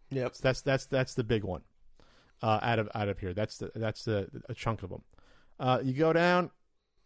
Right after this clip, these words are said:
Speaker 2: Um, it's not telling how many people got the Onyx, uh, V C S two hundred dollar early bird.
Speaker 1: But there's only one hundred and seventy-nine left.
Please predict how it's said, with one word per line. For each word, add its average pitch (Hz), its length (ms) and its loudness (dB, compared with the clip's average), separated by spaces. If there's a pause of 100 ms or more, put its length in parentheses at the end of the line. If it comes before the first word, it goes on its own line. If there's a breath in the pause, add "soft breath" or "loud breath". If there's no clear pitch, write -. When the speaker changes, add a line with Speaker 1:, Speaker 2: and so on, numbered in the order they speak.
(300)
Speaker 2:
Um, 127 340 0 (100)
it's 131 160 2
not 170 160 2
telling 160 320 2
how 139 180 2
many 147 160 0
people 135 240 -6
got 127 180 0
the 120 140 -2
Onyx, 135 560 -2 (640)
uh, 113 260 0 (140)
V 123 200 -2
C 135 160 -2
S 127 280 0
two 139 200 0
hundred 131 200 0
dollar 123 320 0
early 127 260 0
bird. 143 320 0 (500 soft breath)
Speaker 1:
But 135 120 -8
there's 135 160 -2
only 165 260 2
one 160 240 2
hundred 185 240 2
and 160 140 0
seventy-nine 160 500 2
left. 120 380 -2